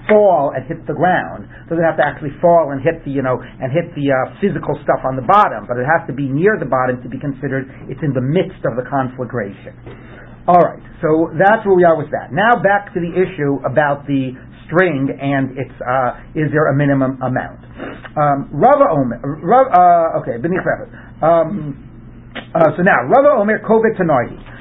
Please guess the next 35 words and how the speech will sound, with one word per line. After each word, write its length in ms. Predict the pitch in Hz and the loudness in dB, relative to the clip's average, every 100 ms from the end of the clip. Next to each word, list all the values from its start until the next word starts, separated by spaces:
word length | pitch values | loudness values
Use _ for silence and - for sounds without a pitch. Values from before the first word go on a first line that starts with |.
| - | -2
Now, 160 | 143 | 2
Rava 320 | 160 254 247 - | 4 4 4 2
said 160 | 185 | -2
before 320 | 180 - 247 175 | -2 0 2 2
that 80 | 170 | -2
the 160 | 156 196 | -2 -4
issue 240 | 196 185 | 2 2
of 80 | 151 | 2
a 80 | 165 | -2
minimum 400 | 196 190 180 170 | 0 0 0 2
weight 320 | 220 147 - - - - | 0 0 -6 -12 -20 -6
where 160 | 156 170 | 0 2
for 80 | 170 | 2
the 80 | 156 165 | -2 2
paraduma, 560 | 170 165 214 220 160 | 4 4 0 -2 -2
for 80 | 156 | -4
the 80 | 143 - | -10 -4
string, 320 | 220 226 180 | 0 0 0
was 160 | 170 165 | 0 -2
a 80 | |
debate 240 | 147 170 165 | -2 -2 -2
of 80 | - | -4
Tanoim. 400 | 160 123 110 - - - - - | -4 -2 -4 -10 -18 -18 -18 -6
Um, 160 | 143 143 | -2 -2
the 160 | 139 160 | -2 0
Tanya, 320 | 165 185 214 | 2 2 -2
we 80 | 185 | 0
turn 240 | 170 180 | 0 0
the 80 | 127 | 0
Brisa. 440 | 113 113 - 190 220 - - - - | -2 -2 0 2 2 -2 -20 -20 -2
Um, 800 | 160 165 165 165 160 156 - 160 | 2 4 4 4 4 0 -4 2
Lama 320 | 196 277 285 | 4 4 2
Korchan, 880 | - 160 139 135 143 208 - - 143 | 4 2 2 0 -2 -2 -12 -14 -8
why 560 | 127 202 247 269 262 151 127 | 2 4 6 4 0 -6 -2
does, 240 | 185 165 | 0 0